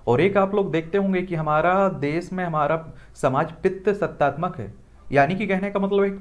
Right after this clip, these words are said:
पुत्र रत्न की प्राप्ति के लिए आप देखते हैं कितनी मसलत एक तरह से करते हैं।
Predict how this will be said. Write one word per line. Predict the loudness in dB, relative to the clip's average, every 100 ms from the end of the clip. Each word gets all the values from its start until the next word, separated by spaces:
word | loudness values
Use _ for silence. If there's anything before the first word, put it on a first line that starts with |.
| -6
पुत्र | -6 0 0
रत्न | 2 2 0 -4
की | -4
प्राप्ति | 2 2 2 -2
के | -2
लिए | 2 4
आप | 4
देखते | 0 -6 -6
हैं | -6
कितनी | -6 -6 -4 -4 -6 -14 -20 -14 -6
मसलत | -2 2 2 4 4 2 0
एक | -4
तरह | -2 -2
से | -2
करते | -2 -2 -4
हैं। | -6 -8